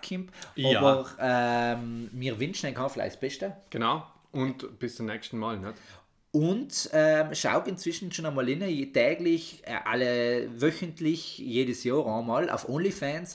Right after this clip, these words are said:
Speaker 1: Albis, ähm, Sam in, in, was, wie heißt man sich da, ist Account.
Speaker 2: Account.
Speaker 1: In, in Account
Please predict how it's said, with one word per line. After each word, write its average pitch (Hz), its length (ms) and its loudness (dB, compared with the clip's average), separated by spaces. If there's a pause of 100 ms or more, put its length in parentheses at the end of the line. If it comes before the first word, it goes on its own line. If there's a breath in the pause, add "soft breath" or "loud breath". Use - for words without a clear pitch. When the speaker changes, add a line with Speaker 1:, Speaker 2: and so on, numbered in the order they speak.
Speaker 1:
Albis, 147 540 0
ähm, 135 480 -4
Sam 147 460 -8
in, 135 200 -8
in, 127 320 -8 (220 loud breath)
was, 113 200 -10
wie 120 120 -4
heißt 127 240 -6
man 110 120 -10
sich 110 220 -12
da, 104 200 -8
ist 101 260 -10
Account. 123 540 -6 (100)
Speaker 2:
Account. 127 360 0
Speaker 1:
In, 120 60 -4
in 123 80 -6
Account 123 400 -4